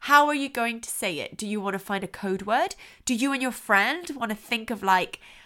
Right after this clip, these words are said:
a fun handshake that you can do at the door when you say goodbye to each other?" This makes it playful. This makes it fun. And when things are fun or silly, it shrinks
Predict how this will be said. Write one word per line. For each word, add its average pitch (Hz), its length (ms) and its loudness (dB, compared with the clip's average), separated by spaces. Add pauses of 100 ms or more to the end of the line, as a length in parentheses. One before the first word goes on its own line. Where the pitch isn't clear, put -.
(240)
a 214 80 6
fun 196 720 6
handshake 220 1200 0
that 220 160 0
you 226 120 0
can 214 200 -6
do 208 180 0
at 202 140 2
the 214 60 -8
door 214 300 -2
when 349 160 -6
you 233 80 -4
say 214 180 -4
goodbye 202 340 0
to 208 160 -10
each 233 220 -8
other?" 269 180 -2 (720)
This 311 280 -2
makes 262 300 -2
it - 140 -6
playful. 202 580 -6
This 170 220 -12
makes 180 260 -10
it 180 100 -16
fun. 120 600 0 (320)
And 202 120 -6
when 185 140 -2
things 277 280 -6
are 339 80 2
fun 247 640 2
or 185 120 -8
silly, 294 640 -4
it 202 260 -8
shrinks - 580 -4